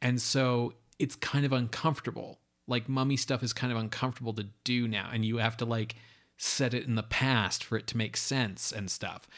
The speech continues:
The zombie has become totally removed from Haiti, and so we don't have to think about, like,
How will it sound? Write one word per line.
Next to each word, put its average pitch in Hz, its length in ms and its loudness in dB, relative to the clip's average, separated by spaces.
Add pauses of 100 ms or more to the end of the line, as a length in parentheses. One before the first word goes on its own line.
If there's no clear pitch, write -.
(300)
The 131 100 2
zombie 151 520 2
has 120 180 0
become 117 340 -2
totally 117 380 -2
removed 113 480 0
from 104 200 -4
Haiti, 113 460 0
and 107 180 -2
so 110 460 -2 (280)
we 139 100 2
don't 131 200 0
have 131 200 0
to 120 100 -2
think 113 440 -6
about, 147 440 -2
like, 151 400 0